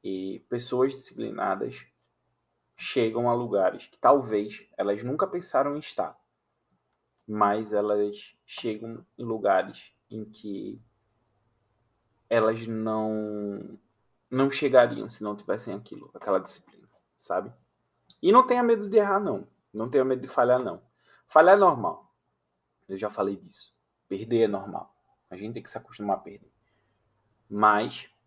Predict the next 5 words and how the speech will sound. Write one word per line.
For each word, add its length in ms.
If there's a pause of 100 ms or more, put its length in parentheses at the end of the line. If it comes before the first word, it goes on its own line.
(340)
se 260
disciplinar 840 (460)
é 120
um 120
desafio 840